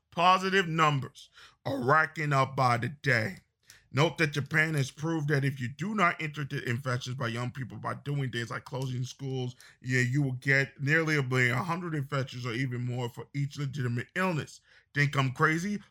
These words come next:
Look at po-, ca-, at Japan's positive test count and the results from Tokyo,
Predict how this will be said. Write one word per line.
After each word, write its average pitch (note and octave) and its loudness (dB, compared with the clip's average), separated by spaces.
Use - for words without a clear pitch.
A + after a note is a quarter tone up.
Look A#2+ 0
at C3+ 0
po-, C3 2
ca-, C3+ 2
at B2 -4
Japan's C3 0
positive C#3+ -2
test F3 0
count - -4
and B2 2
the B2+ 6
results B2 4
from C#3+ 0
Tokyo, C#3+ 2